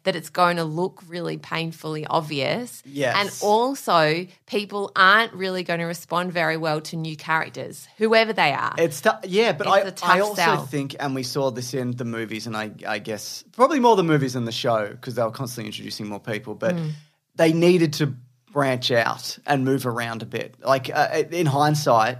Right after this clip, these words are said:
Speaker 2: it, it needs to happen, because it gets stale when it's the same three people catching up and going like, "Hey, let's have a brunch and how's so-and-so going?" and whatever.
Speaker 1: Yeah.
Speaker 2: And then somebody breezes past and they go, "Look, it's what's her name and she was at the thingamy," whatever, you know?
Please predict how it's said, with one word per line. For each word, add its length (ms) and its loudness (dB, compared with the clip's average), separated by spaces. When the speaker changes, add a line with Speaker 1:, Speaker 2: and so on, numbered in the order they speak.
Speaker 2:
it, 300 -6
it 140 -4
needs 240 2
to 60 -2
happen, 360 0
because 240 -4
it 60 -4
gets 220 -2
stale 540 2
when 120 -8
it's 120 -6
the 100 -6
same 340 2
three 220 0
people 300 -4
catching 380 -4
up 140 -4
and 100 -4
going 240 -4
like, 360 -6
"Hey, 360 4
let's 240 0
have 160 4
a 60 2
brunch 360 4
and 100 0
how's 320 2
so-and-so 640 2
going?" 320 2
and 160 -2
whatever. 380 0
Speaker 1:
Yeah. 180 2
Speaker 2:
And 100 0
then 120 2
somebody 340 4
breezes 560 -6
past 340 0
and 80 -4
they 60 -2
go, 160 0
"Look, 240 -2
it's 160 -2
what's 220 -4
her 100 -2
name 240 0
and 80 -4
she 120 -6
was 140 -6
at 120 -6
the 100 -6
thingamy," 540 -4
whatever, 520 -2
you 120 -4
know? 260 2